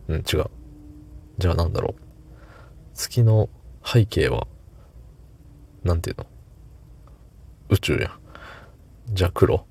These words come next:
黒のネクタイは仕事にどうなんだろうとか。そう、そんなのしてる間にさ、なんか、某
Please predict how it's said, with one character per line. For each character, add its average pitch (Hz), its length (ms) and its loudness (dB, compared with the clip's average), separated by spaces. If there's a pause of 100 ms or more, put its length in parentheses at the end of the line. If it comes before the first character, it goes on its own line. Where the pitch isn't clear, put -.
(880)
黒 135 280 -2
の 92 120 2
ネ 82 140 -2
ク - 140 -14
タ - 120 2
イ 50 40 0
は 50 160 -4 (560)
仕 - 160 -2
事 85 200 2
に 82 240 0
ど 87 120 2
う - 40 2
な - 100 -2
ん - 40 -6
だ - 80 -4
ろ - 80 -8
う - 60 -8
と - 80 -12
か。 - 140 -12 (1500)
そ - 260 -4
う、 - 20 -16
そ - 140 0
ん 104 60 4
な 95 80 4
の 80 140 0
し - 60 -8
て 92 120 2
る 90 180 6
間 90 220 4
に 85 120 2
さ、 82 300 0
な 92 120 2
ん 90 40 0
か、 - 220 0 (680)
某 87 420 6